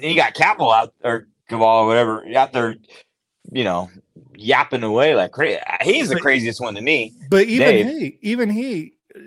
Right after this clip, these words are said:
Speaker 2: if for the, like, the last year now has been, by his standards, relatively silent.
Speaker 1: Oh,
Speaker 2: You know,
Speaker 1: oh,
Speaker 2: he'll,
Speaker 1: very.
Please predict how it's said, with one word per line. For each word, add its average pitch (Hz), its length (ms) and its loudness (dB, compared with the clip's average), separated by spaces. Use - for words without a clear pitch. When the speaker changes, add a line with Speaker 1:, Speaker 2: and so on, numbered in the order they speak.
Speaker 2:
if 170 160 -2
for 185 140 2
the, 180 100 4
like, 185 180 2
the 165 80 -4
last 202 320 0
year 202 300 -4
now 113 460 -8
has 135 160 -8
been, 135 720 -6
by 151 180 2
his 170 300 2
standards, 196 480 -2
relatively 127 560 -6
silent. 117 380 -10
Speaker 1:
Oh, 233 60 6
Speaker 2:
You 156 60 2
know, 143 160 0
Speaker 1:
oh, 196 40 6
Speaker 2:
he'll, 180 140 4
Speaker 1:
very. 165 400 2